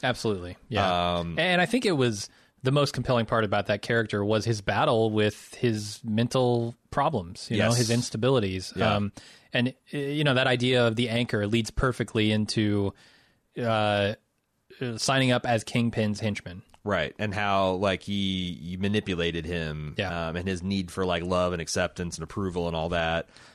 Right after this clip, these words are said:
Speaker 1: Oh,
Speaker 2: Uh,
Speaker 1: he's,
Speaker 2: and, and
Speaker 1: Kingpin's
Speaker 2: exact-, and
Speaker 1: doing that with everybody.
Speaker 2: and
Speaker 1: It's
Speaker 2: what was really
Speaker 1: awesome.
Speaker 2: chilling is, like, I feel like that you're supposed to understand that that's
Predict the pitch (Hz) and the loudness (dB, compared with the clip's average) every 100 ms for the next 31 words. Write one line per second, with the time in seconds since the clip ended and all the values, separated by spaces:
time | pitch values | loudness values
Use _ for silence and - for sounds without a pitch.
0 | - 110 110 151 170 185 175 180 156 131 | -2 2 2 2 4 4 4 4 4 2
1 | 113 139 117 104 95 101 98 90 87 170 | 2 2 2 2 0 0 -2 -4 -2 2
2 | 185 202 185 160 208 185 - - 240 208 | 6 6 6 6 6 4 4 2 4 4
3 | 156 131 135 123 120 - 123 - 170 170 | 2 2 2 4 4 2 -2 -2 0 4
4 | 151 139 127 76 92 104 120 127 135 135 | 4 4 2 -2 -12 -4 0 2 2 0
5 | - - - _ _ _ _ _ _ - | -4 -16 -20 _ _ _ _ _ _ -20
6 | - 60 62 131 131 - 185 180 160 - | -20 -18 -6 -2 0 2 2 2 2 0
7 | 143 117 104 101 104 95 107 104 101 95 | 2 2 2 2 0 0 0 2 2 2
8 | 95 - _ - 101 98 117 - - - | 0 -4 _ -18 -6 -2 0 -2 -2 -6
9 | - | -6